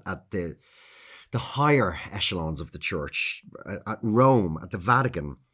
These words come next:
And I've been rhetorically asking myself all week as I, as I've been weighing this up, you know, what does the church honestly see its role in society as being anymore?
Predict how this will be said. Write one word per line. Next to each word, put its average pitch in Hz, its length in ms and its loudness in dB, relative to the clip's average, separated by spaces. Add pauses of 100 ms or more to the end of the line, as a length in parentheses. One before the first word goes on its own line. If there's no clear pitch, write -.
(360)
And 123 140 2
I've 139 160 2
been 147 120 4
rhetorically 123 800 2
asking 104 460 -4
myself 87 380 -8
all 90 120 -4
week 92 280 -6
as 82 120 -10
I, 82 180 -6 (640)
as 101 100 -8
I've 90 100 -10
been 98 160 -4
weighing 101 320 0
this 82 220 -4
up, 98 240 -2 (1200)
you 110 100 -4
know, 113 80 0
what 143 440 0 (140)
does 160 200 -4
the 135 100 -6
church - 640 -2 (640)
honestly 131 640 2
see 107 460 -2
its - 200 -12
role 95 460 0
in 90 100 -12
society 98 560 -4
as 104 80 -4
being 170 280 -2
anymore? 71 440 -4